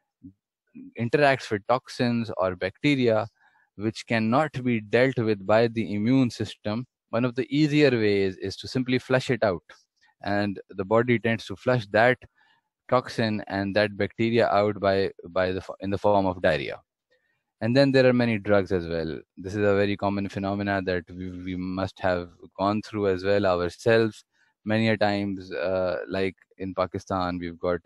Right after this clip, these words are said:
and everyone prescribing antibiotics right, left, and center. So a lot of drugs can cause acute gastroenteritis as well.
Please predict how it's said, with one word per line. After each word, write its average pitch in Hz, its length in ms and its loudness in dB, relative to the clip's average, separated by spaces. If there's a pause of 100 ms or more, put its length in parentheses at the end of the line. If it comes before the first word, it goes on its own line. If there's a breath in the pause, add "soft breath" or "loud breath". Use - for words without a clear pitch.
and 95 140 -4
everyone 92 600 -2
prescribing 90 580 -4
antibiotics 90 800 -4
right, 87 220 -2
left, 87 260 -6
and 82 160 -10
center. 104 360 -4 (720)
So 107 260 0
a 107 40 2
lot 135 220 4
of 117 160 -2
drugs 117 300 2
can 107 160 -2
cause 98 460 0
acute 98 260 -8
gastroenteritis 87 720 -4
as 82 140 -8
well. 92 340 -2